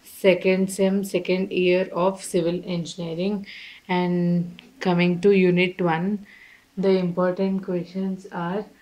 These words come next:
write the properties of normal distribution. Properties of normal distribution. Okay. And second question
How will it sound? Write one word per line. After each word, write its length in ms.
write 380
the 100
properties 720
of 420
normal 600
distribution. 840
Properties 1080
of 540
normal 680
distribution. 1120
Okay. 380
And 440
second 360
question 400